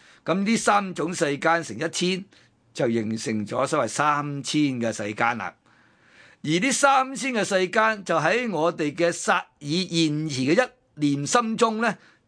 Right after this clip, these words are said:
已經係具足啦。噉因此呢，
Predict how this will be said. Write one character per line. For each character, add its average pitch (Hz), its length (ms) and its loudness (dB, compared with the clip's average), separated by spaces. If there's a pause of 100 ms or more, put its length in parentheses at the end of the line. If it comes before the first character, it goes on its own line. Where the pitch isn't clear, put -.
(240)
已 170 300 2
經 214 240 0
係 127 200 0
具 117 200 -2
足 165 140 2
啦。 101 140 -8 (440)
噉 139 100 -8
因 175 220 -2
此 - 160 -8
呢， 156 220 2